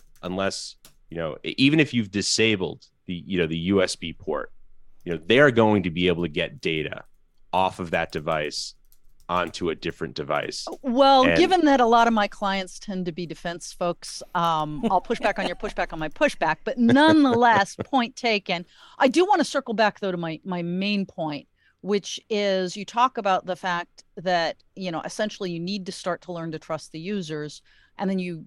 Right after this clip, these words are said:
Speaker 2: brought in remote work, which I think is a great example. The
Speaker 1: Mm-hmm.
Speaker 2: problem is fundamentally, a lot of the pushback to remote work is simply because people don't trust the users and wanna bring them back into the house. And, you know, I wanna be able to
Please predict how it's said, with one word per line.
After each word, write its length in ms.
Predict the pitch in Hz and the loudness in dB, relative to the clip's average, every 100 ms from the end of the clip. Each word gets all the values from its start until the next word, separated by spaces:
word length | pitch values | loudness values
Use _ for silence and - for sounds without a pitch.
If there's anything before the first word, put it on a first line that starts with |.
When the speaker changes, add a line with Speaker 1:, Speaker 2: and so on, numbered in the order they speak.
| - | 0
Speaker 2:
brought 240 | 208 262 | 4 4
in 160 | 233 196 | 4 -2
remote 320 | 185 190 180 | -2 -2 -2
work, 280 | 196 175 151 | 0 -2 -2
which 160 | 175 170 | -8 -10
I 80 | |
think 180 | 160 170 | -10 -10
is 80 | 151 | -12
a 60 | 151 | -12
great 400 | - 156 175 156 | -12 -4 -4 -4
example. 560 | - 196 190 - 147 | -4 -4 -4 -6 -10
The 160 | 165 180 | -6 -6
Speaker 1:
Mm-hmm. 200 | 160 165 | -6 -10
Speaker 2:
problem 420 | 226 339 254 165 | -2 -2 0 -2
is 240 | 156 156 - | -4 -8 -12
fundamentally, 800 | _ 214 233 190 233 165 151 156 _ _ _ - | _ -4 -2 -2 -4 -4 -6 -8 _ _ _ -4
a 80 | 202 | -2
lot 300 | 180 208 262 | 2 4 4
of 100 | 226 | 2
the 200 | 185 180 _ | -2 -4 _
pushback 500 | 320 285 - 190 - | -8 -8 0 0 0
to 140 | - | -12
remote 340 | 180 180 175 - | -6 -4 -6 -2
work 380 | 269 190 - - - | 0 0 -4 -20 -8
is 260 | 185 170 - | -4 -4 -6
simply 380 | - 208 185 | -8 -6 -6
because 260 | 165 156 175 | -8 -8 -10
people 300 | - 170 170 | -8 -10 -8
don't 180 | 165 151 | -8 -8
trust 300 | 175 160 - | -8 -8 -10
the 60 | |
users 340 | 156 160 156 151 | -10 -10 -10 -12
and 80 | 160 | -8
wanna 160 | 156 | -8
bring 180 | 147 160 | -8 -8
them 140 | 151 | -8
back 300 | 143 156 139 | -4 -4 -4
into 120 | 156 143 | -8 -8
the 80 | |
house. 480 | 151 - 165 120 - | -8 0 0 0 -8
And, 160 | 165 151 - 185 | -12 -12 -12 -14
you 120 | - 185 | -8 -8
know, 80 | - | -4
I 120 | 185 | -2
wanna 180 | 202 196 | 0 -2
be 140 | 180 | -2
able 180 | 170 170 | -4 -4
to 180 | 170 | -6